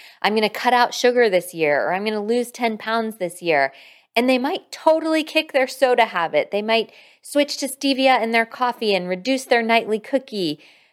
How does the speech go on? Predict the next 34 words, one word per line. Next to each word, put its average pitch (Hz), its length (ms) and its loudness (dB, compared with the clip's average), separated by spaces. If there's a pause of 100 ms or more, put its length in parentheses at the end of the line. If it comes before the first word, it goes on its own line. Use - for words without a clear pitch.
But 214 180 2
because 240 340 0
they 240 120 4
still 320 380 2
had 302 200 -2
the 233 140 2
occasional 302 580 -2
sweet 254 320 -6
treat, 320 480 0
they 226 140 4
feel 262 260 0
like 262 260 0
they've 220 260 -2
failed - 520 0
'cause 175 160 -8
they 170 140 -2
said 190 240 0
they 202 100 2
were 196 100 0
gonna 190 160 -6
cut 202 200 -6
out 196 180 0
sugar. - 460 -6 (600)
Or 208 60 2
in 226 100 4
the 233 40 2
second 285 380 -2
ca-, 233 340 0
case, 214 380 0
maybe 233 220 2
they 277 120 2
lost 254 320 0
eight 285 240 2
pounds, - 540 -10